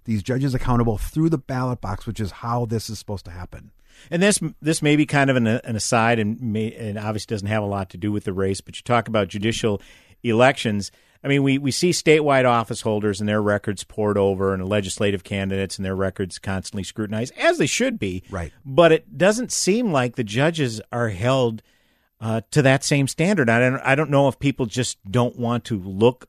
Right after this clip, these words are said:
Speaker 2: that far into it, or if, because typically it's just incumbents on the ballot, they don't have a, don't have a challenger. But, uh, I think that's something that could certainly, uh, be more heavily scrutinized, Dennis
Speaker 1: Ye-
Speaker 2: Smith, and should be.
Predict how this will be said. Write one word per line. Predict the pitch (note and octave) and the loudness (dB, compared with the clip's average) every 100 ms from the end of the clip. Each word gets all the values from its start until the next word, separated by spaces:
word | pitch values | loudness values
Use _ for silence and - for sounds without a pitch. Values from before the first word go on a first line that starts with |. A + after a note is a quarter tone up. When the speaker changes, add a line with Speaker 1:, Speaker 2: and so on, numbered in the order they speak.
| - | -12
Speaker 2:
that | A#2+ A2+ G#2+ | -2 0 0
far | - - G#2+ G2 F2+ | -8 -10 -4 -4 -4
into | C#3 F3+ G3+ F#3+ G#3 | 0 0 2 4 4
it, | G3+ - | 2 -4
or | C3 B2+ A#2+ A#2 - | 0 4 4 4 -2
if, | B2 A2 A2 - _ | -2 -2 -2 -6 _
because | A#2 G#2+ A#2+ F#2+ - _ _ _ - | -8 0 0 0 -8 _ _ _ -2
typically | D#3 C#3+ B2 C#3+ | 0 0 2 2
it's | B2 - | 2 -2
just | C3+ A#2 | -4 -4
incumbents | A2 G2 C3 C#3 C3 C3 | -4 -2 0 0 -2 -2
on | A#2 | -2
the | |
ballot, | A2 C3 C#3 A#2 | 0 0 0 -2
they | |
don't | G#2+ G#2 | -2 0
have | G#2 | 0
a, | G2 F2+ - - - | 0 -4 -10 -16 -2
don't | A#2 | 0
have | A2 F#2+ | 2 0
a | F2 | -4
challenger. | - C#3+ D3 D3 C#3 C#3 | -2 0 2 0 2 2
But, | A#2+ A2 _ _ _ _ | 2 0 _ _ _ _
uh, | F#2+ G2 G2 - | -6 -6 -6 -6
I | G#2 | 0
think | D#3 C3 | 0 2
that's | B2+ - | 2 2
something | C#3+ B2 A#2 | -2 0 0
that | G#2+ | 0
could | - G2+ | -4 -6
certainly, | - A2 A2+ G2+ G2 G2 | -4 -4 -2 -2 0 -2
uh, | F#2+ F#2 G#2 - _ - C#3+ | -2 -6 -10 -20 _ -14 -2
be | B2 | 0
more | B2+ B2 | 2 2
heavily | A#2+ A2 | 2 0
scrutinized, | A2 - D#4+ - F#2+ - | -2 -2 -4 -4 -6 -2
Dennis | - - | -2 2
Speaker 1:
Ye- | |
Speaker 2:
Smith, | D#3 F3+ | 2 2
and | E3+ | 2
should | C4+ G4 | 0 0
be. | C#4 | -6